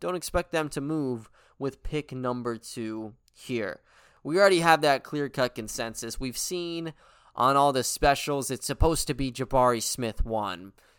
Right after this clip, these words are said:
Chet Holmgren two, and Paolo Banchero at pick number three, with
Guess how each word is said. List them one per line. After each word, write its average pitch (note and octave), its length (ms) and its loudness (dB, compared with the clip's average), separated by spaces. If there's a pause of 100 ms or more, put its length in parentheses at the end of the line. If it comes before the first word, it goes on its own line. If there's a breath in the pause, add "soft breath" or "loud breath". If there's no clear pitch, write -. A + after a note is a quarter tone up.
Chet E3 280 4
Holmgren B2+ 640 -2
two, A#2+ 460 0 (220 soft breath)
and A2 160 2
Paolo B2+ 260 10
Banchero A#2+ 800 2
at G#2+ 200 -6
pick - 380 -2
number A2 380 -6
three, C3 460 -2
with A2+ 180 -4